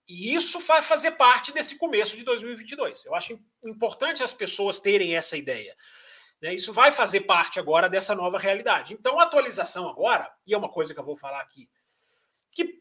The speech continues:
todo mundo basicamente já sabe, a atualização agora tem que ser cirúrgica. Não tem mais aquele esquema de faz o duzentas asas. Claro que eu tô exagerando, mas faz lá seis asas diferentes, aí já não é exagero. Faz seis tipos de nariz,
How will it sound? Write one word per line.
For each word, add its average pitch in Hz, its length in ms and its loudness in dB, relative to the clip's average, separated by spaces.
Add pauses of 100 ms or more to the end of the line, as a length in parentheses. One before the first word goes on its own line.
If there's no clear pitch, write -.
todo 196 220 6
mundo 165 220 -2
basicamente 143 600 -2
já 151 120 -10
sabe, 196 420 0 (240)
a 339 60 0
atualização 190 580 2
agora 196 340 -2
tem 240 160 -8
que 247 80 -8
ser 254 160 -4
cirúrgica. 262 800 -4 (480)
Não 269 180 -4
tem 285 180 -2
mais 247 320 4
aquele 208 260 0
esquema 190 440 -2
de 156 120 -12
faz 220 380 0
o 202 120 -12 (240)
duzentas 202 800 0
asas. - 480 -2 (320)
Claro 151 220 -8
que - 80 -16
eu 147 60 -14
tô 135 100 -10
exagerando, 127 580 -4 (300)
mas 170 220 -8
faz 240 260 2
lá 196 120 6
seis 285 520 4
asas 156 420 6
diferentes, 156 720 -10
aí 208 180 -2
já 190 140 -4
não 160 140 -8
é 156 80 -6
exagero. - 440 -8 (360)
Faz - 240 4
seis - 360 2
tipos 277 360 -4
de 220 100 -8
nariz, 208 560 0